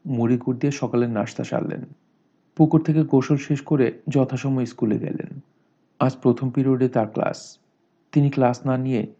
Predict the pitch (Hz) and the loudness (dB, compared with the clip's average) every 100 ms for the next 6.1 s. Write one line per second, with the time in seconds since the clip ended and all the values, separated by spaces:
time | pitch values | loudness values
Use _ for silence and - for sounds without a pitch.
0 | _ 127 123 127 - 131 139 120 107 120 | _ -2 0 0 0 0 0 -2 -2 -4
1 | 117 110 120 123 120 110 - 107 113 113 | -4 -4 0 0 0 -4 -2 -4 -4 -6
2 | 113 87 - - 143 - _ _ _ _ | -4 -4 -4 -8 -14 -20 _ _ _ _
3 | _ _ _ _ 151 156 143 156 - 123 | _ _ _ _ 6 6 6 2 2 -4
4 | 110 - - - - _ _ _ _ _ | -4 -6 -6 -6 -10 _ _ _ _ _
5 | 127 123 131 120 120 113 - 107 - - | -6 -2 -4 -2 -6 -6 -6 -6 -4 -6